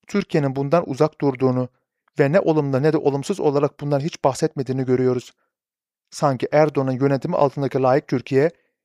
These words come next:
hilafetin tarihini bahsetmek istemediği bir utanç olarak görüyor. Duran, Türkiye'nin barış ve istikrarı gerçekleştirmeye çalıştığı, bunun da Amerika'nın kendisi için çalıştığı şeyle aynı olduğu yönündeki sözlerine herhangi bir ekleme yapmamıştır.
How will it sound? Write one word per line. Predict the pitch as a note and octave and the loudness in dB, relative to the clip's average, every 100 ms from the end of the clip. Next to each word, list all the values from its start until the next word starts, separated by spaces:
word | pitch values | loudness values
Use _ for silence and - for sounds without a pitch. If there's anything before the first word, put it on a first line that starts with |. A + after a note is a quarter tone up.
| - | 0
hilafetin | E3+ D#3+ C#3+ C3+ E3+ | 4 6 4 -2 -2
tarihini | - C#3+ C3+ C3+ C#3 | -2 0 0 0 2
bahsetmek | C3+ B2 D3 C#3 C3+ | 2 2 -2 -2 -6
istemediği | B2+ - F3 D3+ D#3 | -6 -4 -2 -2 -2
bir | D#3 - | -2 -4
utanç | C#3 D#3 - | -4 -4 -2
olarak | C3+ C3 B2+ | -2 0 0
görüyor. | C3+ C3 C3 B2+ - _ _ _ _ _ _ _ _ | 0 0 2 0 -4 _ _ _ _ _ _ _ _
Duran, | C3+ B2+ C3 F3+ _ _ _ | -2 2 0 -2 _ _ _
Türkiye'nin | F#3+ G3 G3 E3+ C#3 | 0 2 2 0 2
barış | C#3 F#3 - | 2 2 2
ve | D#3+ | 0
istikrarı | - D3+ - - C#3+ D3+ | 0 -6 -6 0 0 2
gerçekleştirmeye | D3 C3 D3 E3 C3+ D3 D#3 | 2 0 0 0 -2 0 0
çalıştığı, | D#3 C3+ B2 - B2+ B2+ _ _ _ _ - | 0 -2 -2 0 -2 -2 _ _ _ _ -4
bunun | D3 G3 | 0 2
da | E3 | 2
Amerika'nın | C#3 D#3+ F3 D3+ C3+ | 2 0 0 -2 -2
kendisi | - D3 C#3 | -2 -2 -2
için | E3+ - | -6 -6
çalıştığı | C#3+ D3+ C3+ - D#3 | -2 0 0 0 -2
şeyle | - F3+ D#3 | 0 0 0
aynı | - E3+ E3 | 2 2 2
olduğu | C#3 C#3 C#3 | 0 0 0
yönündeki | C#3 C#3 D3 D#3+ | 0 -2 -4 -6
sözlerine | - C#3 D3 C3+ | -2 -2 0 -2
herhangi | B2 C3+ D#3+ D#3+ | -2 -2 -2 -2
bir | - | -2
ekleme | D3 - D#3 | -4 -4 -2
yapmamıştır. | D#3 - B2+ A#2+ - C3 | -2 -2 -4 -4 -2 -2